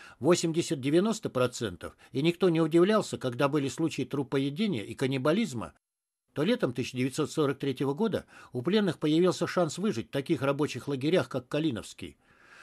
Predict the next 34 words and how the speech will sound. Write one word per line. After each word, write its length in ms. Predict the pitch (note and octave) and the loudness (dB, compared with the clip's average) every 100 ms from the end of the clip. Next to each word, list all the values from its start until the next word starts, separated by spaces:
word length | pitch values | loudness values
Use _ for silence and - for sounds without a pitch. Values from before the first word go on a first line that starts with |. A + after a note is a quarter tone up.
| - | -2
В 40 | |
этот 260 | D3+ F#3 F3+ | 2 2 4
период 300 | G3 A3 G3 | 4 4 4
там 180 | E3+ F#3 | 4 4
не 100 | G3+ | 4
было 160 | E3+ | 4
массовых 420 | E3 D#3+ - D3 D3+ | 4 2 0 -2 0
расстрелов 540 | D3 - E3+ D3 A#2 | -4 0 2 2 0
военнопленных, 720 | D3 D3+ D#3+ G3+ A#3 A#2 - _ - | 0 0 0 0 0 -2 -6 _ -12
и 80 | B2+ | -10
в 60 | A#2+ | 2
качестве 440 | F3+ F3 D3+ D#3+ | 2 2 -2 -2
наказания 540 | D#3 - F3 G3 G3+ C3 | -2 0 2 2 0 0
за 120 | C3+ | 0
малейший 380 | C#3 D3 C3 C#3+ | 0 0 0 -2
проступок 640 | C3+ D3 - A3+ F#2+ - - - | -2 -2 -2 -4 -4 -10 -20 -4
пленных 360 | F3 F#3 D#3+ E3 | 2 2 2 -2
уже 200 | D3 D#3+ | 0 0
не 100 | E3 | 2
вешали. 480 | C#3+ - G2 D#2 - _ _ _ _ _ _ _ _ _ | 0 -2 -8 -12 -20 _ _ _ _ _ _ _ _ _
В 60 | E3+ | 2
этом 240 | G3 G3 | 4 4
лагере 320 | A3+ A3+ C3 | 4 4 2
кору 260 | A#2 D3+ F3 | 4 4 4
с 80 | G#2+ | 4
деревьев 480 | D#3+ A#3 F#3+ F2+ | 2 2 0 -2
и 80 | - | -4
траву 320 | B2 D3+ E3 | 2 4 4
у 140 | D3+ C3+ | 4 2
бараков 440 | D#3 G#3+ C#3+ G#2+ - | 4 4 2 -4 -4
уже 240 | B2+ E3+ | 0 0
никто 260 | C#3+ - C#3+ | 0 -2 -2
не 160 | C#3 | -2
ел. 260 | A#2 E2+ | -2 -6